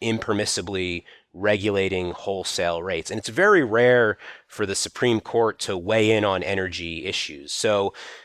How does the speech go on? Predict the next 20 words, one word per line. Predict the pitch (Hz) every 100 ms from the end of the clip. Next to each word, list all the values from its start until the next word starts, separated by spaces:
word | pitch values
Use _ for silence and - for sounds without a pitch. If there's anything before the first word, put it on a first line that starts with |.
| _
how | - 139
the | 127 110
lower | 127 143
courts | 131 - 117 104 -
understand | 117 104 - - 127 127
that | 110 - -
Supreme | - - 113 101
Court | - 208
case | - 127 -
could | - 113
influence | 131 - 131 120 107 - - - - -
the | 110
development | 107 110 123 120 110 107
of | 95
this | 95 -
industry | 107 98 - - 101 92 87 82 _ _ _
for | - 104
decades | 107 - 104 90 80
to | -
come. | 78 107 92 78